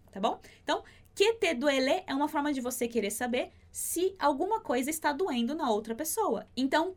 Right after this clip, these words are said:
que te duele, você pode traduzir como está com alguma dor? Que te duele?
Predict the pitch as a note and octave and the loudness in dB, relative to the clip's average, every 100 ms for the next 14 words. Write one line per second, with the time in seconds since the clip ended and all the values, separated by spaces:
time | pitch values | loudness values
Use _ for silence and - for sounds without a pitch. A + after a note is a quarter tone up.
0 | - G4 A4 A#4 F4 B3+ C#4+ D#4+ C#4 C4+ | 0 2 2 2 2 2 2 0 -2 2
1 | A3+ - B3 A#3 D4 F4+ B3 F#3+ D#3+ - | 2 2 -6 -2 -4 0 0 0 -6 -12
2 | - - A3 A3 - - - D4+ - - | -14 -6 -2 -2 -2 -6 2 2 2 -8
3 | - - - - - B3+ F3 - - - | -16 -16 -14 -4 0 0 -2 -12 -20 -20
4 | - - A3+ F#3+ E3+ D#3+ - A#3+ D#4 C4 | -8 0 2 2 -4 -6 -4 -2 0 0
5 | G#3 D#4+ - - - - - - - - | 0 0 -4 -14 -14 -16 -20 -20 -20 -12
6 | - - - - - - - - - - | -12 -12 -16 -20 -20 -20 -20 -20 -20 -4
7 | - C#5+ C5 D#4 G#3 F3 G3+ | 4 4 4 2 2 0 -4